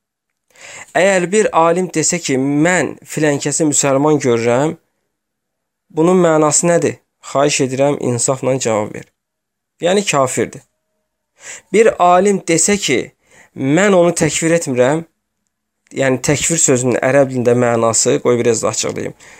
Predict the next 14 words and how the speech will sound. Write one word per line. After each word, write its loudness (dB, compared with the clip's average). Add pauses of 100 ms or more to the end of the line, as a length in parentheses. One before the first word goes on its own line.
(140)
Mənası 0
kafir -2
demək 0
sözünün 0
məsdəridir. -2
Yəni, 2 (320)
kəffəra, -2 (260)
kafir -2
dedi 2 (140)
və -2
yaxud -2
kafir -4
hökmü -4
verdi. 0